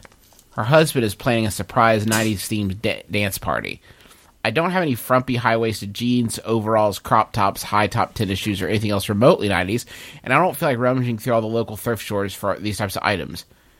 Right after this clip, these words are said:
Uh, would I be as lame as the people who show up to Halloween party sans costume, or is this different and not as big as a social faux pas? Please help.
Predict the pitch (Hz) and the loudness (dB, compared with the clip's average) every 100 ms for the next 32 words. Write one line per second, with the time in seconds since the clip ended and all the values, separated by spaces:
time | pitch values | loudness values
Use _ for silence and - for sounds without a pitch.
0 | _ _ - 110 87 113 131 180 202 151 | _ _ 0 2 2 2 2 2 0 0
1 | 147 139 123 120 110 113 117 104 107 107 | 0 0 -2 -2 -2 0 -2 0 0 0
2 | 110 104 107 101 98 95 - 135 160 135 | 0 0 -2 -2 -4 -4 -2 0 0 -2
3 | 110 117 131 - - 156 - 117 - - | -2 0 -2 -4 0 0 0 -2 -4 -12
4 | - _ 113 117 120 131 120 117 107 95 | -20 _ -2 2 4 4 2 -2 -2 -4
5 | 98 - 104 101 95 95 - 95 80 - | -4 -4 -4 -4 -4 -4 -2 -2 -2 -4
6 | - _ _ - - 226 226 110 107 135 | -14 _ _ -20 0 2 4 4 4 4
7 | 151 | 2